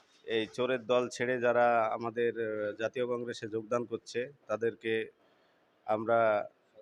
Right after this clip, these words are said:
আম-, স্বাগত জানাই। আগামী দিন আমরা তাদেরকে নিয়ে একসঙ্গে চলব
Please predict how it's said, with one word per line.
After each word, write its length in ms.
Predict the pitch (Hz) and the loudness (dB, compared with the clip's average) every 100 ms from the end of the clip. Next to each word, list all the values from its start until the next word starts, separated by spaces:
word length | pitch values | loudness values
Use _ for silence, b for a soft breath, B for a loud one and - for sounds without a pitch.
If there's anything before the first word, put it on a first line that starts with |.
| 107 _ | -20 _
আম-, 240 | - 107 - | -4 -4 -6
স্বাগত 420 | - 113 117 120 123 | -2 -2 0 0 0
জানাই। 360 | 120 117 127 143 - | 0 0 -2 -6 -14
আগামী 440 | - 113 117 120 123 | -6 -2 0 0 -2
দিন 280 | 120 131 131 | -2 0 2
আমরা 420 | 113 117 117 120 117 104 - _ _ _ - | 0 0 2 4 4 0 -8 _ _ _ -2
তাদেরকে 440 | 110 117 113 123 | 0 0 0 0
নিয়ে 180 | 120 127 | 2 4
একসঙ্গে 560 | 123 117 120 117 117 117 110 - - | 4 2 0 0 2 2 0 -6 -6
চলব 320 | 120 110 | -2 -2